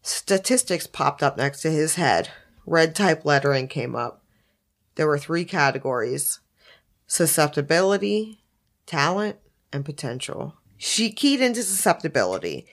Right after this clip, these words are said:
It brought up a new text, seventy percent. It described his history and empathy towards bots. Then talent, ninety percent, robotics professor at C M U.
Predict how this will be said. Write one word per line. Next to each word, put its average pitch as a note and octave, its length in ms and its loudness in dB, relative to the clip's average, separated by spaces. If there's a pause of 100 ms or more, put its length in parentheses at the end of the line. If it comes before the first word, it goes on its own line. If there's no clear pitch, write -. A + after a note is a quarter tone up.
(160)
It - 180 -6
brought F#3+ 180 4
up G3+ 100 -6
a G3 60 -2
new F3 200 -2
text, - 600 -6
seventy F3 460 -2
percent. D#3 580 -2 (460)
It F3 140 -12
described G3+ 440 0
his A#3 180 -2
history B3+ 380 -2
and - 120 -4
empathy E3+ 440 -6
towards C#3+ 400 -2
bots. - 560 -6 (520)
Then F3+ 300 2
talent, D#2+ 460 -2 (300)
ninety G#3 340 0
percent, F#3 520 -4
robotics F3 580 2
professor F#3 560 -2
at C#3+ 140 -6
C D#3 240 -2
M B2+ 160 -4
U. B1 320 -8